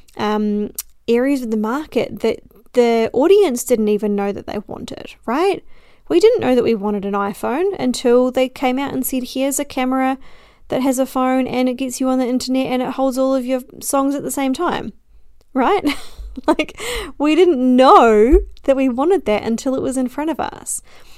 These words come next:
And if you're paying too much attention to what your competitors are doing, it's gonna keep you stuck in looking at what is currently working versus pulling away and focusing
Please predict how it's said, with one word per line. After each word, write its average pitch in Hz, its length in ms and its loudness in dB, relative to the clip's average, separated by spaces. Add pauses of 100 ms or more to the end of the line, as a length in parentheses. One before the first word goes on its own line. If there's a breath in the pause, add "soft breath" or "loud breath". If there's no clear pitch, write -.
(160 soft breath)
And 262 140 4
if 277 140 0
you're 330 80 2
paying 392 320 0
too 311 160 -4
much 294 320 -6 (320)
attention 240 520 -2
to 247 140 -2
what 233 160 -4
your 220 80 0
competitors 254 760 -4
are 226 60 2
doing, 208 460 -2 (480 loud breath)
it's 240 160 -2
gonna 320 260 0
keep - 380 -6
you 226 80 -4
stuck - 540 -4
in 214 160 -2
looking 220 380 -2
at - 160 -6
what 214 440 -2 (960)
is 254 160 0
currently 220 500 -4
working 247 680 -4 (480 soft breath)
versus 220 720 0 (520)
pulling 330 340 0
away 214 520 0
and 220 200 -6
focusing 285 600 -4